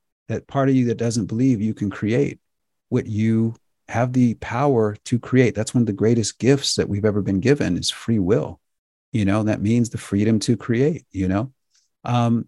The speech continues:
so what I wanna do right now is just take a real short break. Let's go to commercial. Let's come back. Let's talk right away about urotherapy. I think it's gonna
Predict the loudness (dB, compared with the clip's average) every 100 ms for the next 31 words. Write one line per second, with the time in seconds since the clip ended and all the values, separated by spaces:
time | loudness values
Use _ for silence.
0 | _ -2 0 0 2 2 2 0 0 2
1 | 4 4 2 2 0 0 -2 2 4 4
2 | 4 -4 0 2 2 2 -2 -8 _ _
3 | -10 0 2 2 0 -2 0 0 0 -4
4 | -2 -2 0 0 2 2 2 2 2 2
5 | 0 -2 0 2 2 2 -6 -2 4 4
6 | 4 -2 2 2 2 2 2 2 0 0
7 | 0 0 0 2 0 2 0 0 0 0
8 | -2 2 2